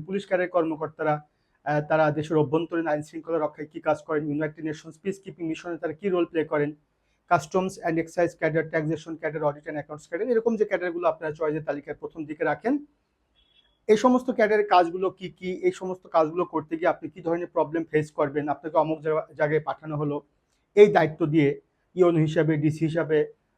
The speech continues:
বা হাই কমিশনার, অ্যাম্বাসেডর হিসাবে বা পুলিশ অফিসার হিসাবে আপনি এই সমস্যাটি কীভাবে সমাধান করবেন, এ জাতীয় প্রশ্ন কিন্তু এখন করা হচ্ছে।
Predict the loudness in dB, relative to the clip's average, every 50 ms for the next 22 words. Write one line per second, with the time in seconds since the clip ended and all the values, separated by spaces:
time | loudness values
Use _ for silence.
0 | _ 0 4 4 4 4 4 0 0 -2 -4 -4 -2 -2 0 0 0 0 0 0
1 | -2 -2 -2 -4 -6 -8 -8 -8 -8 -10 -8 -6 -6 -4 -4 -4 -4 -6 -8 -6
2 | -8 -8 -6 -6 -8 -8 -6 -4 -4 -4 -4 -4 -8 -6 -6 -8 -10 _ _ _
3 | _ _ _ -4 -4 -2 2 2 2 2 2 0 0 0 0 -2 -2 -2 -4 -4
4 | 2 4 4 4 4 4 2 0 0 0 0 -2 -8 -8 -8 -10 -10 -10 -12 -20
5 | _ _ _ _ _ _ _ _ _ _ _ _ _ 2 4 6 8 8 8 8
6 | 6 6 8 8 8 8 6 4 2 2 0 -10 -12 -10 -6 0 0 0 0 -2
7 | 0 6 6 6 6 6 2 -4 -8 _ -20